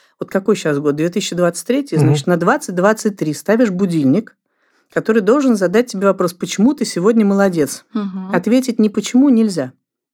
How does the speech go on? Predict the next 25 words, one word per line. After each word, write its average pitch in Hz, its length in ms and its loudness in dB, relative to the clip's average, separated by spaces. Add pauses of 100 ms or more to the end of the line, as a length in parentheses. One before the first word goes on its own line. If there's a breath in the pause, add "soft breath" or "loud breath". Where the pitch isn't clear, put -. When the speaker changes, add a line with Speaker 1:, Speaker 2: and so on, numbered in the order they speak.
(340)
Speaker 1:
Это 190 220 0
очень 262 280 0
важно. 151 380 0 (220 soft breath)
Тем 226 180 0
самым 339 300 0
подвести 196 520 -2
итог 233 260 0
дня. 170 240 -2 (680)
Вот 190 180 -2
я 247 140 2
сегодня 254 280 4
молодец, 220 480 2
вот - 140 -4
обязательно 214 500 0
найди 196 220 0
«почему». 214 520 -4 (320 soft breath)
Дофамин 226 600 2
выработался, 226 600 -2
вот 170 160 -4
мы 170 100 -2
чокнулись, 175 600 -2
Speaker 2:
Мгм. 139 360 0 (180)
Speaker 1:
а - 100 -4
внутри 196 280 -2
всё. 208 320 -2